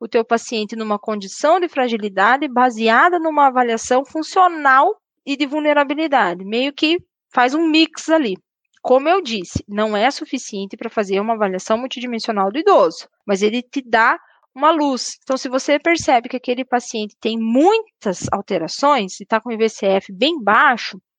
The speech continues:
um score bem baixo, então, puxa vida, esse paciente eu vou ter que trazer ele mais vezes pro meu consultório ou pra, pra minha unidade, vou ter que avaliar ele mais de uma vez, vou ter que acompanhar ele mais de perto e entender quais são os outros instrumentos que eu preciso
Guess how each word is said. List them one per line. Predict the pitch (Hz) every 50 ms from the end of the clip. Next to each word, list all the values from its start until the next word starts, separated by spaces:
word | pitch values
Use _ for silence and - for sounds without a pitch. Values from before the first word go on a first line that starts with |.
| _ -
um | 196 196
score | 190 - - - 247 254 269 262
bem | 220 202 202 196
baixo, | 185 202 240 269 262 226 202 - -
então, | - - 214 220
puxa | - 269 262 - - 277
vida, | 226 214 214 190 180
esse | 175 196 - -
paciente | - 214 208 - - 214 214 208 247 220
eu | 214 202
vou | 202 208
ter | 208 - 240 220
que | - -
trazer | - - 196 185 180 185 240 269
ele | 285 277 262 262
mais | 247 240 240 233 214
vezes | 214 220 220 208 196 - -
pro | 208 202 196
meu | 196 196 190
consultório | - - 208 196 - - _ - 190 196 208 220 220 220 202 196 175
ou | - 208 214 208
pra, | 190 - - 196 190 190 185 175 - _
pra | - 180
minha | 190 208 214
unidade, | 214 202 190 180 185 185 196 214 220 220 202 196
vou | 208 202
ter | - 208
que | - 240
avaliar | 214 220 220 214 208 214 208 208
ele | 208 208
mais | 202 196 196 208 240 233
de | 247
uma | 233 220 208 190
vez, | 185 196 208 220 220 202
vou | 196 -
ter | - 220
que | - 233
acompanhar | - - 220 208 - 214 208 208 214 214
ele | 214 208
mais | 202 202 190 190 185
de | 190 _ -
perto | 185 202 214 220 214 - -
e | 220 208
entender | 208 - 233 220 208 202 220 220 -
quais | - 247 240 302 339
são | - - 311 277 269
os | 247
outros | 247 269 339 466 - - 403 359
instrumentos | 359 349 - - - 294 262 247 240 240 233 -
que | - -
eu | 240 214
preciso | - - 196 196 - - - 240 240 269 320 320 392 427